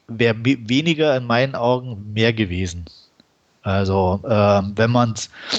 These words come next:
na klar kann man die Familie mit einbringen und alles, aber, ähm, das war dann schon, und dann dieses Treffen am Strand und ach, die Jungs und bla und nee, also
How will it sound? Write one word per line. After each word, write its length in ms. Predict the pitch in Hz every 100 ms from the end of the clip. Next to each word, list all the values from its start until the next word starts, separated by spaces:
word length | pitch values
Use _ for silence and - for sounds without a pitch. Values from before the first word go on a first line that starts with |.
| - -
na 80 | 110
klar 280 | - 117 139
kann 160 | 139
man 120 | 127
die 80 | 123
Familie 420 | - 123 127 139
mit 180 | 131 131
einbringen 420 | 113 120 127 123
und 120 | 120 117
alles, 400 | 113 113 113 -
aber, 380 | 104 107 104 - - - - _ -
ähm, 840 | 110 110 107 107 107 104 101 - - _ _ _ _ _ _ _
das 240 | - 123 -
war 160 | 123
dann 180 | 131 123
schon, 220 | 127 123
und 160 | 131 117
dann 160 | 123
dieses 340 | 120 117 120 -
Treffen 400 | - 117 - 139
am 160 | 123 117
Strand 720 | - - 98 110 113 113 113
und 260 | 117 117
ach, 280 | 110 107 113
die 240 | - 120 110
Jungs 560 | 117 120 123 120 -
und 300 | 123 113 110
bla 640 | - 113 117 113 107 107 110
und 140 | 104 -
nee, 380 | 123 113 95 92 - _
also 400 | 110 104 98